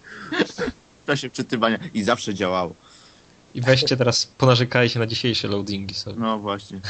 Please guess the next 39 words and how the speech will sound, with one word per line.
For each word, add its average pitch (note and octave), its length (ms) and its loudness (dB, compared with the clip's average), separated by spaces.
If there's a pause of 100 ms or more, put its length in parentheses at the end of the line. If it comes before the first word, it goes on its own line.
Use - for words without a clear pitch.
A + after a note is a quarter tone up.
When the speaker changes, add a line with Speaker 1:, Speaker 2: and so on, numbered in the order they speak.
Speaker 1:
Jeden, C3 260 6
pierwszy, C3+ 240 0
pierwszy, D3 280 2
że C#3+ 120 0
tak, C#3 160 -4
taki C3 200 -4
wow, B2 240 4
wow, B2 120 4
to A2+ 160 -4
też A2+ 200 -8
pierwszy A#2+ 320 -2
szok, A#2 160 0
że A2 80 -4
tak G#2+ 120 -4
powiem, G#2+ 260 -4 (260)
wiesz, G#2 220 -2 (280)
yy, G#2+ 440 2 (260)
pierwszy A#2+ 280 2
P A#2 160 0
C A#2 200 2 (240)
po, A2+ 160 0
po, A2+ 380 0
po B2 100 -2
Commodore A#2 520 4
zaraz, G#2+ 360 2 (200)
kurczę, G#2+ 540 -2
normalnie, G#2 520 2 (120)
na G#2 80 -2
pewno A#2+ 220 2
mi A#2 80 0
się A#2 140 2
wczyta A2+ 300 0
i G#2 100 0
będę G#2+ 200 0
mógł A2 160 -2
od A2+ 80 0
razu A2 240 2
grać. G#2+ 320 -2
<laughs> - 40 -18